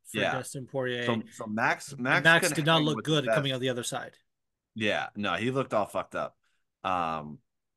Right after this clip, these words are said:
Speaker 2: but yeah, I just
Speaker 1: And Gaethje hits fucking hard.
Speaker 2: Yeah, I don't
Speaker 1: Case in
Speaker 2: know.
Speaker 1: point, just knocked out Dustin Poirier. It was a head
Speaker 2: Yeah.
Speaker 1: kick, but
Speaker 2: I don't know who's gonna win this fight. Like, I'm not, like,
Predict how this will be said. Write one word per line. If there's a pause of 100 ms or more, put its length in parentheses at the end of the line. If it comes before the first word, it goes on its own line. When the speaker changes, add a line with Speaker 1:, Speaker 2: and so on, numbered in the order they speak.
(960)
Speaker 2:
but
yeah,
I
just (1300)
Speaker 1:
And
Gaethje
hits
fucking
hard. (200)
Speaker 2:
Yeah,
I
don't
Speaker 1:
Case
in
Speaker 2:
know.
Speaker 1:
point,
just
knocked
out
Dustin
Poirier. (100)
It
was
a
head
Speaker 2:
Yeah.
Speaker 1:
kick,
but (200)
Speaker 2:
I
don't
know
who's
gonna
win
this
fight.
Like,
I'm
not,
like,